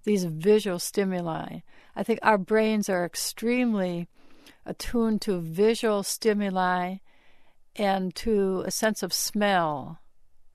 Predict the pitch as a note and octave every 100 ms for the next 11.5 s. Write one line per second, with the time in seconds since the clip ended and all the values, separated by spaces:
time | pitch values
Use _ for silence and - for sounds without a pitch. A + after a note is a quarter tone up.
0 | - - - - G3+ A3 - B3 A#3 -
1 | - G3+ - G3 G3 F3+ - E3 D3+ D#3
2 | D#3 - - _ - - - - G3+ G3
3 | G3+ F#3 G3+ F#3+ - A3 G#3+ A3 E3+ -
4 | - F3 F3 F#3 G3+ - F#3+ F#3 - F#3
5 | F3 - F#3 - - - G3 - - G3+
6 | G3 F#3 E3+ - - - - - - -
7 | - - _ - - - - - _ A#3
8 | - A3 F#3 G3+ F3+ - G#3 F#3+ F#3+ F#3
9 | A3 - F#3+ - G3 F#3 F3 F#3 - G3
10 | D#3+ - G3+ G#3 F#3+ G3+ F#3+ F3 F3 F#3+
11 | G3 E3+ E3 F3